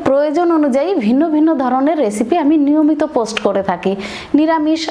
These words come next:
আমিষ, রেস্টুরেন্টের স্টাইল, এমনকি টুকিটাকি সমস্ত ধরনের।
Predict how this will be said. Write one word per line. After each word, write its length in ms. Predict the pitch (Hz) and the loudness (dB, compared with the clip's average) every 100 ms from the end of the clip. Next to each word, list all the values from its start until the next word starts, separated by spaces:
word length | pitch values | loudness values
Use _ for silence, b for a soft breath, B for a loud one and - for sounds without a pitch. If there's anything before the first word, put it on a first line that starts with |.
| 320 214 | -4 -2
আমিষ, 280 | 233 269 285 - B B B 226 | 0 0 -2 -6 B B B -2
রেস্টুরেন্টের 680 | 247 254 320 320 320 330 330 | -2 -2 -2 0 0 0 -2
স্টাইল, 240 | - 311 370 - | -2 -2 0 -2
এমনকি 280 | 226 233 339 370 | -2 0 -2 -2
টুকিটাকি 480 | 269 254 254 247 427 - | -2 0 -2 -2 -4 -2
সমস্ত 340 | 240 208 208 226 190 | -2 0 0 -2 0
ধরনের। 380 | 175 180 175 | -2 0 -2